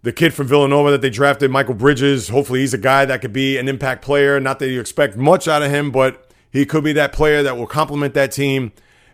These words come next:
And if they continue to maybe even bring a free agent, I don't know what the salary cap situation is, but the Suns' future does look bright, despite them being just an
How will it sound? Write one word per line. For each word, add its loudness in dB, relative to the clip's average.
And -2
if -2
they 2
continue -2
to -2
maybe 2
even 0
bring 4
a 2
free 0
agent, 0
I -2
don't -2
know 0
what -4
the -8
salary 0
cap -4
situation -4
is, -6
but -2
the 0
Suns' 2
future -2
does 4
look -2
bright, 4
despite 0
them -2
being 0
just 0
an -6